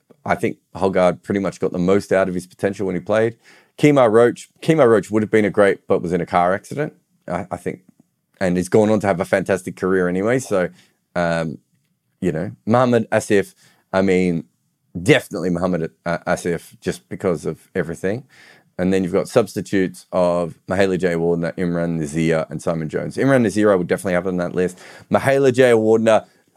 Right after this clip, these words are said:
I mean, wasn't a good player of pace, was he? Um, and if, if he gets himself to a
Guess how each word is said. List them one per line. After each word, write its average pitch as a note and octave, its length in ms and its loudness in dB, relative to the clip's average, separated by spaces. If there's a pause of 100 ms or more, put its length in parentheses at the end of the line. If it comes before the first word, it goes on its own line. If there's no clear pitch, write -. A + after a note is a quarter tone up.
(200)
I C#3 60 2
mean, A#2 360 2 (600)
wasn't A2 420 2
a E2+ 40 0
good F2 140 -2
player F2 220 2
of D#2 100 -4
pace, D#2 340 -6
was D#2 140 -10
he? D#2+ 240 -8 (140)
Um, D#2+ 540 -4 (180)
and F2+ 340 0 (760)
if, G#2+ 300 -2
if G#2 140 -2
he G#2+ 80 2
gets A#2+ 320 0
himself G#2 480 2
to F#2 180 0
a F2 160 2